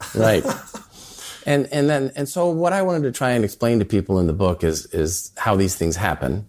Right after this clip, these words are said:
Speaker 1: Mm.
Speaker 2: how they've been happening for a long time. And, and then I, I don't wanna just end it all on a bummer, and, you know, because there are some things that can be done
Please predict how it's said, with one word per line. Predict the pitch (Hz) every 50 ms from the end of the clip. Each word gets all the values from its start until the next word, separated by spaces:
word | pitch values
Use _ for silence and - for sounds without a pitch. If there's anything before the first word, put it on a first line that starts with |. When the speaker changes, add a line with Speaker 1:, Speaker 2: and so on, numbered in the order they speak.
| _ _ -
Speaker 1:
Mm. | 107 107 107 95 85 80 - - -
Speaker 2:
how | - - 76 92
they've | 101 90 80 98 98
been | 123 135 139
happening | 127 110 82 76 - 71 71 73 76
for | 73 - 69
a | 69
long | 71 76 64 64 65 -
time. | - 60 60 67 82 107 104 - _ - - - - - - - -
And, | - 107 110 110 107 107 107 110 101 - - - -
and | 131 135 139
then | 160 170 175 165
I, | 151 135 131 117 - -
I | 123 123
don't | 127 131 127 127
wanna | 123 117 117 113 110 110 107 95 - -
just | - - 110 98 - -
end | 117 113 113 107
it | 104 98 98
all | 90 92 98 95 90
on | 85 80
a | 73
bummer, | 65 87 123 151 160 131 98 98 107
and, | 107 104 101 92 73
you | 117 113
know, | 101 95 98
because | 110 110 - 135 135 151
there | 160 156
are | 160 175 175
some | - - 156 131
things | - 123 120 113 104
that | 110 101 -
can | - 104 98 98
be | 104 98
done | 104 120 139 185 147 87 73 78 95 117 135 -